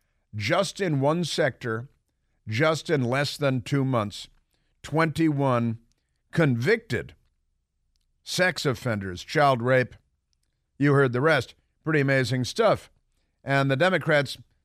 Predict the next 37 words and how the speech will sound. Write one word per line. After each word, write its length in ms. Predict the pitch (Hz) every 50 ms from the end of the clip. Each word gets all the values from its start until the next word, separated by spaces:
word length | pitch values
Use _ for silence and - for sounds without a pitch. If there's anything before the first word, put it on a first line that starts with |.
| _ -
they 160 | 135 143 135
see 160 | 123 - 175
that 120 | 185 175 156
and 100 | 143 147
they're 80 | 147
like, 180 | 143 139 123 -
"Hey, 420 | 120 151 185 247 269 247 - - - -
you 100 | 131 143
know, 240 | 170 208 233 233 156
these 280 | 104 135 170 214 196
definitely 720 | - - 92 135 156 214 233 240 139 117 120 127 120 113 113
future 420 | - - 156 180 170 - 139 120
Democrat 580 | 113 123 151 156 143 113 - 143 131 120 110 101
voters, 440 | 107 143 202 208 160 123 117 101 120
and 100 | 110 - - _ _ _
we'll 140 | _ 175 202
just 160 | 170 143 120
give 140 | 160 175 156
them 80 | 139 117
driver's 420 | 98 135 151 190 214 185 139 101
licenses. 680 | 107 117 107 104 98 120 117 113 98 123 117 107 98
No, 240 | 147 190 196 175 139 - _ _ _ _ _ -
we'll 120 | 160 175
give 100 | 165 156
them 60 | 139
a 40 | 120
ride 320 | 117 135 147 156 160 156
somewhere." 380 | 120 135 123 117 117 117 110 - _ _ _ _ _
They 180 | - 147 156 151
should 220 | 139 - 156 143 - -
all 640 | - 165 185 196 208 220 220 220 220 220 220 214
go 680 | 175 147 175 180 170 165 160 156 151 151 151 151 143 - _ _ _ _
to 140 | - 156 139
Martha's 480 | 131 143 151 151 139 - 147 131 113 98
Vineyard. 360 | 127 135 123 107 92 78 - - _ _ _ _ _ _ _ _
Martha's 400 | 147 190 226 - 196 208 185 147
Vineyard 360 | 165 185 175 165 156 131 -